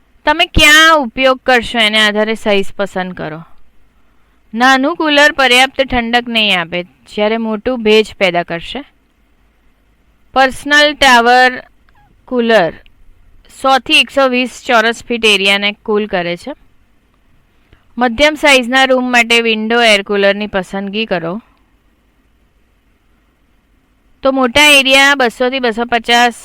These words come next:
ચોરસ ફીટથી વધારે માટે ડેઝર્ટ કુલર શ્રેષ્ઠ છે. એરફ્લો.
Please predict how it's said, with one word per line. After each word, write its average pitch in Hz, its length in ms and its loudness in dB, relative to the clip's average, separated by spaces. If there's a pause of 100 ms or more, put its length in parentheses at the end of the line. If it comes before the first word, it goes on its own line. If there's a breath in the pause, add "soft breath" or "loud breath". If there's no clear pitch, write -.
(140)
ચોરસ 220 400 -2
ફીટથી 220 380 -8
વધારે 196 380 0
માટે 170 320 -10
ડેઝર્ટ 214 580 0
કુલર 196 400 0
શ્રેષ્ઠ 196 520 -4
છે. 160 180 -14 (3250)
એરફ્લો. 214 500 0